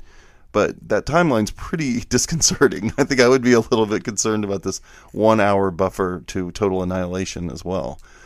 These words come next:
So I think we're getting a little cause and effect there, she's just gotten that information, and, you know, I think,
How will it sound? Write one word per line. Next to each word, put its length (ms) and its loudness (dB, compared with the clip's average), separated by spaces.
So 180 4
I 60 6
think 200 -2
we're 100 -4
getting 220 0
a 60 0
little 160 0
cause 260 0
and 100 -4
effect 400 -2
there, 440 -6
she's 180 -8
just 140 -2
gotten 160 0
that 140 -2
information, 500 -4
and, 180 -2
you 80 -4
know, 200 -6
I 100 -4
think, 400 -10